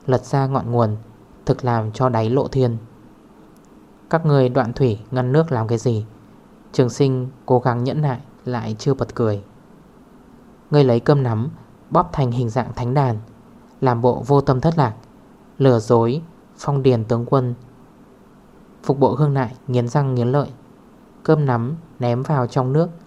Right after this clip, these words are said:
liền tán ra, làm sao có thể tìm được? Không đợi Trường Sinh mở miệng, Phục bộ Hương Nại lại nhíu mày khoát tay. "Ngươi đừng có lại phủ nhận,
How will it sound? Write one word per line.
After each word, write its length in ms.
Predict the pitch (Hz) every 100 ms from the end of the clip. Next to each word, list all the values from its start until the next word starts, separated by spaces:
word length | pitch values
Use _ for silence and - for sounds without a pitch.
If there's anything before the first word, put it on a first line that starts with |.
| -
liền 320 | 135 120 113
tán 240 | 120 117
ra, 280 | 131 139 127 - - - - -
làm 140 | 127
sao 240 | - 147
có 80 | 139
thể 140 | 151 131
tìm 180 | 117
được? 200 | 117 110 110 - - - - - -
Không 200 | - 156
đợi 180 | 135 117
Trường 220 | 135 120
Sinh 200 | 147 139
mở 100 | 110
miệng, 200 | 117 110 - - - - -
Phục 180 | 131
bộ 160 | 127 117
Hương 180 | 139 131
Nại 240 | 127 117 - -
lại 240 | 120 110
nhíu 180 | 117 127
mày 180 | 147 113
khoát 200 | 147 139
tay. 260 | 127 117 - - - - - - - 147
"Ngươi 140 | 143
đừng 240 | 135 120
có 120 | 110 123
lại 200 | 131 117
phủ 200 | - 107
nhận, 200 | 110